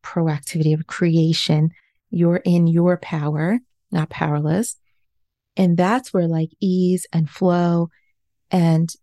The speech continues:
solution and decisions and clarity, all of that comes from that shift. So when you say that shift, yes, when you're in it, you can't see it sometimes,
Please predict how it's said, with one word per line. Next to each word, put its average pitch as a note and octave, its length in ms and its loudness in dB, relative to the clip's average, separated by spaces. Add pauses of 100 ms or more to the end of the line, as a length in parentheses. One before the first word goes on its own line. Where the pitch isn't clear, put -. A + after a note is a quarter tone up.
solution F#3 880 0
and E3 160 -2
decisions F3+ 1120 0
and D#3 180 -2
clarity, F#3 840 0
all G#3+ 340 0
of G3 160 -2
that F#3+ 280 -2
comes F#3 380 -6
from E3+ 260 -4
that D#3+ 240 -6
shift. - 320 -8 (380)
So F#3 160 -2
when F3+ 140 0
you F3+ 80 0
say G#3 300 -2
that F#3 220 -4
shift, F#3 360 -4
yes, F#3 300 -2
when G3 120 0
you're F#3 160 -2
in G3 160 0
it, F3+ 140 -4
you F3 100 -4
can't F3 340 -2
see E3+ 280 0
it D#3+ 180 -2
sometimes, D#3+ 640 -6